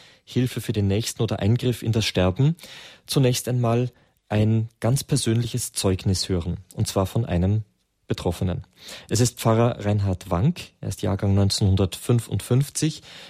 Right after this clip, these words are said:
er ist Mitglied der Unio Apostolatus Catholici, wurde neunzehnhundertfünfundachtzig zum Priester geweiht, und zwar in der Diözese Augsburg. Danach war er als Kaplan und Pfarrer tätig, sammelte viele Erfahrungen in der Pfarrseelsorge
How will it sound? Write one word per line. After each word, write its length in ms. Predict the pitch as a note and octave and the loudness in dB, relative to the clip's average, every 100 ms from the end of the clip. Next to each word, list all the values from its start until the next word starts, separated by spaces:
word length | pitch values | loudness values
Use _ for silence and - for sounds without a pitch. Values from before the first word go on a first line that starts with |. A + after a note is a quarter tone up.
| - - | -16 -6
er 80 | |
ist 160 | G#2+ - | -4 0
Mitglied 480 | A#2+ - A2+ A2+ - | -2 0 -4 -4 -2
der 280 | G#2+ G2+ G2 - _ | 0 0 -4 -12 _
Unio 380 | - A#2 A2+ A2+ | -2 0 2 0
Apostolatus 800 | A#2 - G#2+ - F#2+ F#2+ G#2+ - | -2 -6 -6 -2 -2 -2 -4 -6
Catholici, 680 | - F#2 A#2 C3+ - C3+ C#3 C3 - | -6 -6 -2 -2 0 0 0 0 -10
wurde 320 | B2 G#2+ G#2+ | -8 -4 0
neunzehnhundertfünfundachtzig 1600 | G#2 G2 A2 G2 G#2 F#2+ - D3 - A#2 - G#2 - - A#2+ | 0 2 0 2 2 0 0 0 0 -2 0 -2 -2 -4 -4
zum 220 | - G2 F2+ | -2 -4 -2
Priester 380 | - A2 C3+ | -2 0 0
geweiht, 440 | B2 A#2+ A#2 - - - - _ | 0 0 0 -2 -8 -20 -20 _
und 100 | A#2 | -10
zwar 140 | - | -2
in 60 | G2 | 0
der 100 | G2 | 2
Diözese 460 | G#2+ G2 G#2+ A2 - | 0 -2 -2 -2 0
Augsburg. 580 | G#2 - - C#3 C#3+ - - - _ - | -2 -2 0 0 0 -8 -20 -20 _ -6
Danach 320 | G#2 G2+ G2+ | -2 -2 0
war 180 | A2 - | -4 -2
er 240 | G2+ G2+ - | -4 -6 -6
als 260 | F#2+ - | -6 -6
Kaplan 500 | - F#2+ - F#2+ A2 | -8 -8 -2 0 2
und 140 | G2 F#2 | 0 -4
Pfarrer 360 | - G2 B2 | -2 0 0
tätig, 380 | - A2 A2 A#2+ | 2 0 0 -4
sammelte 400 | - G2 G2 G2 | -4 -2 -2 -4
viele 220 | - G#2 | -6 -4
Erfahrungen 600 | - - F#2+ G2 G#2+ G#2 - - _ - | -4 -2 -2 0 2 2 -2 -12 _ -4
in 60 | |
der 100 | G2 | -4
Pfarrseelsorge 920 | - F#2 A2 - A#2 - G#2+ G#2+ C#3+ | -2 0 2 2 0 2 2 2 0